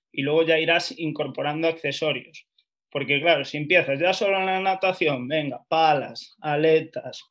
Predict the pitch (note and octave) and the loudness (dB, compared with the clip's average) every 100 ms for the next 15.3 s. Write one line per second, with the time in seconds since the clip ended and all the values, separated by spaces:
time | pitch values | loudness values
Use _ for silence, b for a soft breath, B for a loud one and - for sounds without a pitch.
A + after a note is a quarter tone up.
0 | _ E3 E3+ E3 C#3 b b _ - D#3+ | _ 4 6 6 2 b b _ 2 6
1 | D#3+ D#3 C3+ A#2+ - - D3 E3 E3 - | 6 6 -2 -8 -12 -8 -2 2 2 -2
2 | B2 B2+ - D#3 D#3 F3 F3 D#3+ D3 C3 | -10 -12 -8 -4 -2 2 2 2 -2 -4
3 | C#3+ D3+ D#3 E3 C#3+ - _ _ _ _ | -2 2 4 4 2 -2 _ _ _ _
4 | E3+ D3+ C#3+ G3 F3+ G3+ F#3+ F#3+ F#3+ F3+ | 0 0 0 -2 0 2 2 2 2 2
5 | F3+ F3+ F#3+ F#3+ G3 - - _ - - | 2 0 0 0 0 -2 -6 _ -14 -8
6 | C#3 D3+ D3 D#3 E3 F3+ - _ _ - | -6 -4 0 4 4 2 -4 _ _ -4
7 | D3 C#3+ D#3 D3+ E3 E3 D3 D3 D3+ D#3+ | -2 0 0 0 0 0 -2 -2 -2 0
8 | F3 C#3+ C3+ C#3+ G3 - - _ _ _ | 0 0 -2 -4 -6 -8 -18 _ _ _
9 | _ - C3 D3+ D#3 D#3+ - D#3+ E3+ E3+ | _ -10 -4 0 2 2 0 -2 -2 -4
10 | D#3 D3+ C#3 C#3 C#3 D3+ C#3+ C3 C#3+ C#3 | -6 -8 -6 -4 -4 -4 -4 -6 -10 -4
11 | F3 G3 F#3+ F3+ E3+ E3 G3 F3+ C#3+ D3 | -2 0 0 -2 -2 0 -2 -2 -4 -6
12 | - _ _ _ _ _ - - - _ | -14 _ _ _ _ _ -8 -8 -8 _
13 | - C#3+ A#2+ - D3 E3 F3 F3 D#3+ E3 | -4 -2 -4 -6 -2 0 0 -2 -4 -6
14 | D#3+ D3+ C3+ F#3 F#3 D#3 D#3 D#3 D#3 D#3 | -6 -10 -4 -4 -2 -4 -4 -4 -4 -2
15 | F#3 D3 A#2 | -2 -2 -4